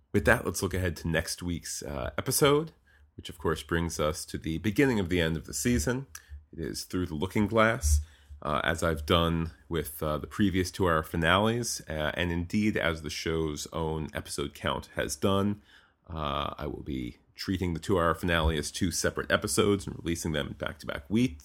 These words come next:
weeks. So next week will be episode three twenty-two, uh, Through the Looking Glass Part One, followed by its second half the following week. And I'm certainly looking forward to that. It's been, uh,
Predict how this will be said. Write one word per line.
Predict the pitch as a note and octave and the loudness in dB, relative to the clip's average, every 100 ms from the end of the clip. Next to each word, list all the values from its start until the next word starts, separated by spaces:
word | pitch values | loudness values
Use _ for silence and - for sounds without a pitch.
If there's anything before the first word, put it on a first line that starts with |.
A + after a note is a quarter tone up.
| - - | -16 -4
weeks. | G#2+ C#3+ - - - _ - - - - | 0 0 0 -4 -4 _ -20 -20 -20 -8
So | F2 | -4
next | E2+ - | -4 -4
week | F2 E2 | -4 -2
will | D#2+ | -4
be | D2 C#2+ B1 | -4 -4 -4
episode | B1+ - D#2 | -6 -4 -4
three | - F2 | -2 -4
twenty-two, | - D#2+ D#2+ C#2+ - B2+ A#2 A2+ - _ - _ _ | -2 -6 -6 -6 2 4 6 2 -4 _ -20 _ _
uh, | D#2+ D2 D2+ D2 D2 C#2+ D2 D2 - - | -8 -4 -2 0 -2 -2 -4 -4 -6 -14
Through | - - F2+ | -12 -2 -2
the | D#2+ | 0
Looking | D#2+ F2 D#2+ | -4 -4 -6
Glass | D2+ C2+ - | -4 -6 -8
Part | - C#2+ - E2+ | -2 -2 -2 -2
One, | F2 D#2+ D2+ D2+ - _ _ | 0 0 -4 -8 -20 _ _
followed | D#2 D2 C#2+ | -4 -2 -4
by | D2+ - - | -4 -6 -6
its | C#2+ - - | -8 -8 -10
second | - - - C#2+ D#2 | -10 -8 -8 -8 -8
half | - G1+ - - | -4 -4 -6 -12
the | |
following | D#2+ C2 B1+ C#2 D2 | -6 -2 -2 -2 2
week. | G2+ - - _ _ _ _ _ _ - | 2 0 -8 _ _ _ _ _ _ -14
And | - | -12
I'm | - | -6
certainly | - - D#2+ | -6 -4 -4
looking | C#2+ - - | -6 -10 -6
forward | E2+ D2 | -4 -4
to | D2 | -4
that. | D2+ D#2 D#2+ - | -4 -2 -2 -4
It's | - - | -12 -8
been, | - D#2+ D#2 D2 | -2 0 0 -2
uh, | D2 D2+ D2+ D2+ C2 | 0 0 0 -2 -4